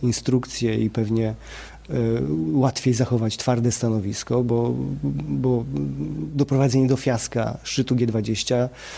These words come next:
e, nie jest, e, miłą rzeczą. No a tutaj, e, dlaczego Rosja i,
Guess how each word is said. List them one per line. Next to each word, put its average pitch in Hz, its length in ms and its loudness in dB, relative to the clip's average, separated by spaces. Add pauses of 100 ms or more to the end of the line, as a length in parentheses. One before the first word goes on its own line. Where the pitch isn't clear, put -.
(260)
e, 113 320 2
nie 120 280 4
jest, 113 400 0 (800)
e, 135 40 2
miłą 127 380 6
rzeczą. 113 320 2
No 127 180 4
a 123 60 4
tutaj, 131 380 2 (480)
e, 147 40 -6 (140)
dlaczego 135 760 2 (480)
Rosja 131 300 2
i, 123 360 0